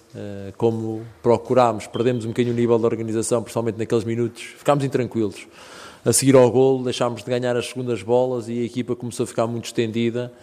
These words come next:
e a equipa russa nas segundas bolas, depois em contra-ataque ou em ataque rápido, criaram-nos, sem dúvida nenhuma, algumas dificuldades. E, e penso por aí, depois na segunda parte, foi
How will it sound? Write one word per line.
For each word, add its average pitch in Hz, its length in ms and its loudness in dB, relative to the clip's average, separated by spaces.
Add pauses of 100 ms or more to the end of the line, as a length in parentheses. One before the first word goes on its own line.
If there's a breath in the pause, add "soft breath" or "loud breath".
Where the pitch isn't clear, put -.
(420 loud breath)
e 117 480 2 (280)
a 110 80 -4
equipa 107 320 2
russa 104 320 0
nas 110 140 -2
segundas 110 300 -6
bolas, 110 240 0
depois 110 240 -4
em 110 320 -8
contra-ataque 107 560 -2
ou 101 40 -2
em 101 40 -4
ataque 101 240 -2
rápido, 110 300 -2
criaram-nos, 110 600 0
sem 110 180 0
dúvida 110 220 2
nenhuma, 110 240 -2
algumas 107 400 0
dificuldades. 98 720 -4 (340 loud breath)
E, 117 280 0
e 113 60 0
penso - 320 4
por 123 120 0
aí, 123 160 4
depois 123 240 0
na 123 80 -2
segunda 123 260 -2
parte, 123 300 2
foi 127 340 -2